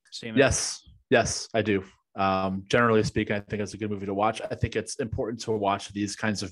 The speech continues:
Speaker 2: movies from the perspective, whenever these movies come out, where they're coming from the perspective of the people the story is about.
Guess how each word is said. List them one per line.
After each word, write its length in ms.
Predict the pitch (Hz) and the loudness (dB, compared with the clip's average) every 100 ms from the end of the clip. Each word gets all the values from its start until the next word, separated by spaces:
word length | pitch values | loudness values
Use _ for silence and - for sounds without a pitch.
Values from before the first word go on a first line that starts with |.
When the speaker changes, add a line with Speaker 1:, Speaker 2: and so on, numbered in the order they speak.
| 98 | -2
Speaker 2:
movies 520 | 104 104 110 110 - _ - - - _ | 0 2 2 0 -6 _ -20 -20 -20 _
from 400 | - 120 104 98 | -2 2 2 2
the 100 | 104 | -2
perspective, 960 | - 107 - - 98 - 113 107 104 - - - | -4 -6 -6 0 -2 0 2 2 0 -14 -16 -6
whenever 260 | 123 123 | -4 0
these 220 | 123 113 | -2 -2
movies 200 | 117 107 | -4 -6
come 200 | - 113 | -6 -6
out, 180 | 95 101 | -4 -2
where 100 | 110 | -2
they're 120 | 104 | -2
coming 320 | 95 110 104 95 | -4 -6 -6 -6
from 160 | 110 | -6
the 100 | 98 | -6
perspective 580 | 92 98 104 104 110 104 - - _ _ _ - | -6 -4 -2 0 0 -2 -6 -18 _ _ _ 0
of 380 | 107 98 - - _ _ - | 0 0 -14 -20 _ _ -6
the 60 | |
people 420 | 107 - 107 107 107 | 0 2 2 4 2
the 120 | 101 | 0
story 520 | - 110 98 101 98 | -2 0 2 2 0
is 200 | 101 98 | 0 -2
about. 400 | 87 92 113 | 0 2 2